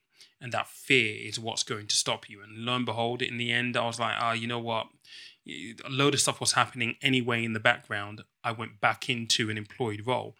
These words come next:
because I needed that security. If you fast forward to today,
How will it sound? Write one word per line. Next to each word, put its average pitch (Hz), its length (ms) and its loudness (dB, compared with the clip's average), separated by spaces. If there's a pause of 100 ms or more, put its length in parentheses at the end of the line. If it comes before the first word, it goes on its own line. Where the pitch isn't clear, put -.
(480)
because 117 500 0
I 110 80 2
needed 110 340 -4
that 107 160 -2
security. 113 640 0 (380)
If 117 140 -2
you 127 80 2
fast 151 340 4
forward 131 320 4
to - 140 2
today, 113 640 0